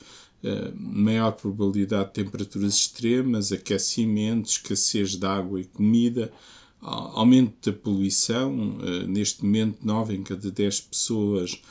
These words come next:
vivem em ambientes que, poluídos. O aumento dos alérgenos a nível do, do ar, a perda da biodiversidade, portanto, neste momento são,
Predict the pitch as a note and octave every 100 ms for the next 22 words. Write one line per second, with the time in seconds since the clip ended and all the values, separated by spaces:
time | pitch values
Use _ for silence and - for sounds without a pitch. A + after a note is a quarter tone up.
0 | - - - F#2+ A2+ A2 G#2 G2+ G2+ G2
1 | G#2 G#2+ A2 G#2 G2 - - - - G#2+
2 | F#2+ F2 - G#2+ G2 A#2+ D3+ - - _
3 | _ - - _ - A#2 A#2+ A#2+ B2+ A#2+
4 | - G2 A2+ G#2+ G#2+ G#2+ G#2 A2 G2 G2
5 | F#2 F#2+ F#2+ G2 G2 F#2+ G2+ F#2+ F#2 F2
6 | F2+ F#2+ F#2+ G2 - G2 G#2+ G2+ G#2+ A#2
7 | C3 A2 - - _ - - _ - A#2+
8 | - C#3 A#2+ A2 G2+ G#2 A2 G#2+ G2+ G2+
9 | F#2+ - - F#2+ G2+ A#2 - - - G2+
10 | F#2+ - G2+ F#2 - G2+ G2+ G2+ G2+ -
11 | - A2 G2+ G2 F#2+